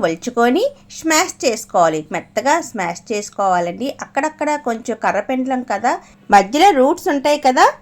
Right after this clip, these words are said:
అవి తీసివేయాలి. స్టవ్ ఆన్ చేసి ప్యాన్ నుంచి ఆయిల్ ఒక స్పూను, జీలకర్ర అర స్పూను, పచ్చిమిర్చి ముక్కలు, అల్లం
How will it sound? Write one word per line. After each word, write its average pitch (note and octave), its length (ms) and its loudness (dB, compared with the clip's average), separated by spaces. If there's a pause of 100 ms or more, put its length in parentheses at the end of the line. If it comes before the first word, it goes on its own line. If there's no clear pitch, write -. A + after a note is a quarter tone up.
(140)
అవి C4+ 240 0
తీసివేయాలి. E3+ 720 -2 (300)
స్టవ్ F4 320 6
ఆన్ A4+ 180 2
చేసి F4+ 240 -2 (120)
ప్యాన్ A3 240 2
నుంచి C4 220 0 (180)
ఆయిల్ F#4 260 4
ఒక A4 160 -8
స్పూను, D4+ 360 2 (260)
జీలకర్ర F#4+ 360 2
అర E4+ 140 -2
స్పూను, C#4+ 380 2 (280)
పచ్చిమిర్చి G4+ 480 -2
ముక్కలు, C4+ 340 0 (200)
అల్లం G4 260 6